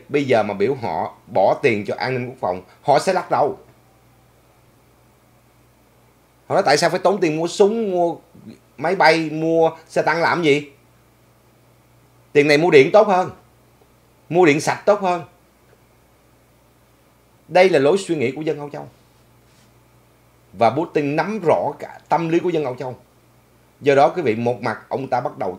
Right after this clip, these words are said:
tấn công khá gắt với thành phố Kharkiv trong mùa hè năm nay. Một mặt khác, ông ta đe dọa về nguyên tử. Và cuối cùng, ông ta đưa ra kết luận: "Hey, chấm dứt cuộc chiến này không phải là tôi nghe quý vị."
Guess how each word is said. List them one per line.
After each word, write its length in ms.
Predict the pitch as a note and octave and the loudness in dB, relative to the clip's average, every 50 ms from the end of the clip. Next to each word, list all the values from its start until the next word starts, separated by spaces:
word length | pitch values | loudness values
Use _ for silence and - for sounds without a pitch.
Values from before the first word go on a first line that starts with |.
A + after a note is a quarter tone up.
| - - | -6 0
tấn 220 | - - E3+ F3+ | 0 0 0 0
công 200 | - - C#3+ C#3 - - - - | -4 -6 -6 -6 -8 -12 -18 -14
khá 240 | - - F3 F3+ F3+ | -8 -6 -6 -6 -6
gắt 280 | F#3+ F3 G3+ - - - | -4 -6 -6 -6 -6 -12
với 120 | C#3 D#3+ | -12 -10
thành 180 | - D3+ A#2 - | -8 -10 -10 -8
phố 140 | - - - | -8 -8 -6
Kharkiv 320 | - A2 G#2+ - C3 D3 D#3 - _ - | -6 -8 -6 -6 -6 -8 -8 -8 _ 4
trong 200 | - D#3 E3 D3+ | 4 4 4 4
mùa 100 | C#3 A#2 | 0 0
hè 140 | A2 A2+ F#2+ | 0 -2 -4
năm 140 | G2 G#2 B2+ | -4 -6 -8
nay. 140 | A#2+ A2+ G#2 - _ _ _ _ _ _ _ _ _ _ _ - | -8 -10 -10 -16 _ _ _ _ _ _ _ _ _ _ _ -2
Một 240 | A#2+ B2 C3 B2+ | 0 0 0 0
mặt 120 | C3+ B2 - | -2 -6 -2
khác, 380 | - D3+ D3+ E3 - - - - | 2 2 2 2 0 -4 -10 -8
ông 180 | - B2 C3 | -8 -8 -4
ta 140 | B2 C3+ B2+ | -2 -2 -2
đe 280 | C3 C3+ C#3 D#3 D#3 D#3 | -2 0 2 4 4 4
dọa 340 | C#3 A2+ G2 E2+ D#2 F#2+ G#2+ G2+ | 4 2 -2 0 0 -2 -2 -2
về 100 | G#2+ G2 | -4 -6
nguyên 300 | G#2 A#2 C#3+ E3 E3+ E3 - | -4 -2 -2 -2 0 2 4
tử. 220 | G2+ G2+ C#3 D#3+ - - _ _ _ - - - _ _ _ _ _ _ _ _ _ _ _ _ _ _ _ _ _ _ _ _ _ _ _ _ _ _ _ - | 4 2 2 -2 -6 -12 _ _ _ -20 -20 -20 _ _ _ _ _ _ _ _ _ _ _ _ _ _ _ _ _ _ _ _ _ _ _ _ _ _ _ -6
Và 100 | A2 G#2+ | -4 -2
cuối 220 | - - F3+ G#3 G3 | 2 4 4 6 6
cùng, 260 | E3 C3+ A2+ G2 G2 - - | 6 2 2 2 -6 -12 -12
ông 200 | - C3+ D3+ D3 | -10 -8 -4 -2
ta 120 | - C#3 | -2 -2
đưa 260 | D3 D3 E3 E3+ E3+ | 0 0 -2 0 2
ra 100 | D#3+ D#3+ | 2 0
kết 260 | D3+ - - G3 G3+ F#3+ | -2 0 0 0 0 2
luận: 200 | C#3+ A2+ G2 A2 - - _ _ _ _ - | 0 -2 -2 -4 -8 -16 _ _ _ _ -2
"Hey, 300 | - E3 F3+ D#3 A2 - - - _ _ - | 0 2 2 2 2 -2 -6 -16 _ _ -2
chấm 200 | - D#3+ E3 G3+ | 0 0 2 2
dứt 100 | G3 G3 G3 | 0 0 0
cuộc 140 | D#3 B2+ - | -2 -8 -6
chiến 140 | E3+ E3+ F3+ | -6 -4 -4
này 140 | D3 B2+ | -4 -4
không 140 | A#2+ C#3 C3+ | -4 -6 -6
phải 120 | C3+ C3+ C#3 | -6 -4 -6
là 80 | C3+ | -4
tôi 220 | B2+ - D3+ D3+ D3+ | -4 -4 -4 -4 -4
nghe 80 | D3 | -6
quý 120 | C3+ D#3+ D#3+ | -6 -6 -2
vị." 240 | C3 A#2 C3 C3+ | -2 -2 -2 -4